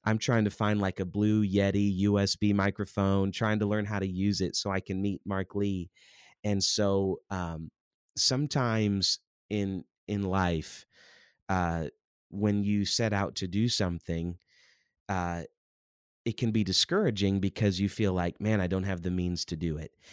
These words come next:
And so when I released that episode with Mark Lee, I had this funny vision in my mind of how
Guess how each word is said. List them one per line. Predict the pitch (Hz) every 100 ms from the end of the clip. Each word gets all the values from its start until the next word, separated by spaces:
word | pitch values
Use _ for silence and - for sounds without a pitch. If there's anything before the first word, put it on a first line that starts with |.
| - _ -
And | 92
so | - 107 95 92 87 - _ _ _ -
when | 107 156
I | 202 135
released | 107 107 95 113 131 - -
that | 95 90 107
episode | 117 98 - 95 90 85
with | 90 -
Mark | 101 98 -
Lee, | 90 92 80 73 _ _ _ _ _ _ _ _ _ -
I | 120
had | 143 139
this | 120
funny | - 120 113 101
vision | 87 104 95 95
in | 92 90
my | 87
mind | 85 85 85 82 82 - - - - _ 98
of | 90
how | 107 98 92 87